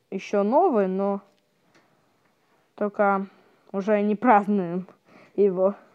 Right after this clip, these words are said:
Потому что, ну, мы праздновали его. Так.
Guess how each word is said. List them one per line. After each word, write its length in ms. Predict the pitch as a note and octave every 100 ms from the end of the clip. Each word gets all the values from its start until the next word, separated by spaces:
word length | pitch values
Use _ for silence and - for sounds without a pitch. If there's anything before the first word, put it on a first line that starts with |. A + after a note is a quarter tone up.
| _ _ _ _ _ _ _
Потому 180 | G#3 G#3
что, 140 | A3+
ну, 160 | G#3+ G#3+ _ _ -
мы 120 | G#3+
праздновали 720 | G#3+ F#3+ F#3 F#3 F3 F3 F3
его. 320 | F3 F3 F3+ - - - _ _ _ _ _ _ _ _ _ _ _ _ _ _ _ _ _ _ _ _ _ _ _ _ _ _ _ _ _ _ _ _ _ _ _ _ _ _ _ _ _ -
Так. 440 | E3 - _